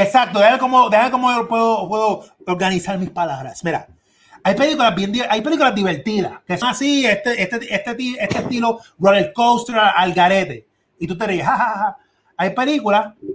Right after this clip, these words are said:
serias de, presentándote el fraude, esta, que esto está cabrón. Esta fucking película hace las dos cosas simples, mezcladas, al momento, súper entretenida, te da una lección de vida, te abre los ojos si no te habías enterado de lo, de cómo son las cosas.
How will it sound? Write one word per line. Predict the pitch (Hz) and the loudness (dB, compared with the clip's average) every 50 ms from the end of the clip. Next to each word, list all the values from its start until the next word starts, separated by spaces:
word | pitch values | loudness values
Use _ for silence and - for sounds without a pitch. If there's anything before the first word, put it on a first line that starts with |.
| _ _ _ | _ _ _
serias | - - 208 226 233 214 196 156 117 104 - _ | -10 -4 -2 0 0 0 0 -2 -4 -6 -12 _
de, | 143 175 175 170 165 160 151 151 - | -4 -2 -2 -2 -2 -4 -6 -8 -8
presentándote | 160 151 156 165 151 143 165 180 208 214 214 208 190 - 151 | -8 -6 -6 -6 -6 -6 -6 -6 -6 -6 -6 -6 -6 -6 -6
el | 143 143 | -8 -8
fraude, | - - 185 185 185 180 170 170 160 135 113 _ _ _ _ _ - | -8 -6 -4 -4 -2 -2 -4 -6 -8 -10 -12 _ _ _ _ _ -16
esta, | 156 160 156 - 170 160 147 | -14 -14 -10 -8 -8 -8 -8
que | 165 | -10
esto | 165 - 180 | -14 -14 -14
está | - 180 | -14 -12
cabrón. | - 185 175 175 175 185 185 160 - _ _ _ _ _ _ - | -8 -6 -6 -4 -2 -2 -4 -4 -6 _ _ _ _ _ _ -6
Esta | 180 180 - - 240 233 | -6 -6 -4 -8 -8 -6
fucking | - 247 226 254 254 226 214 | -6 -8 -4 -4 -4 -4 -4
película | 247 240 240 247 214 185 160 143 147 - | -4 -4 -2 -2 -2 0 0 0 0 0
hace | - 147 - 196 | -2 -4 -2 0
las | 208 196 147 143 | 0 0 0 -2
dos | 190 - - - | -6 -6 -6 -4
cosas | - 214 - - 151 - - - | -4 -4 -2 -4 -6 -6 -6 -2
simples, | - 240 247 220 196 147 117 - - - - _ _ _ _ - | 2 2 4 4 2 0 -2 -6 -14 -18 -20 _ _ _ _ -6
mezcladas, | 151 175 165 - - - - 196 214 240 233 214 180 139 117 - _ _ _ _ _ _ _ _ - | -4 -4 -4 -4 -6 -2 0 2 4 6 6 4 4 2 -2 -8 _ _ _ _ _ _ _ _ 0
al | 180 175 170 | 2 2 2
momento, | 170 165 156 185 240 254 233 202 - 165 135 113 - _ _ | 2 0 0 0 0 0 -2 -2 -6 -8 -10 -10 -10 _ _
súper | - - 185 180 185 180 | -2 0 2 2 2 0
entretenida, | 180 170 180 175 170 170 170 202 247 277 220 185 143 - | -2 -4 -4 -6 -6 -6 -4 -4 -4 -2 -2 -2 -4 -4
te | - 147 | -4 -4
da | 147 160 | -4 -2
una | 190 214 | -2 -2
lección | 226 226 220 - 240 226 220 208 | -2 -4 -4 -4 -6 -6 -4 -4
de | 220 220 | -4 -2
vida, | 240 254 247 214 170 131 127 - - - _ _ | -2 -2 -2 -2 -2 -2 -2 -6 -14 -20 _ _
te | - 170 | -4 -2
abre | 160 160 190 220 | 0 0 0 0
los | 233 226 226 233 | 0 -2 0 0
ojos | 240 226 233 | -2 -2 -2
si | 233 220 | -2 -4
no | 220 220 | -2 0
te | 220 | 2
habías | 220 226 220 220 | 2 2 2 0
enterado | 226 220 220 220 220 220 220 | -2 -2 0 2 2 4 4
de | 220 | 2
lo, | 220 214 | 0 -2
de | 202 180 196 196 | -4 -4 -6 -2
cómo | 214 208 214 208 | -2 -2 -2 -2
son | 214 233 220 | -4 -2 0
las | 220 208 214 - | 0 0 0 2
cosas. | 226 233 220 226 185 135 117 | 0 0 0 0 -4 -6 -6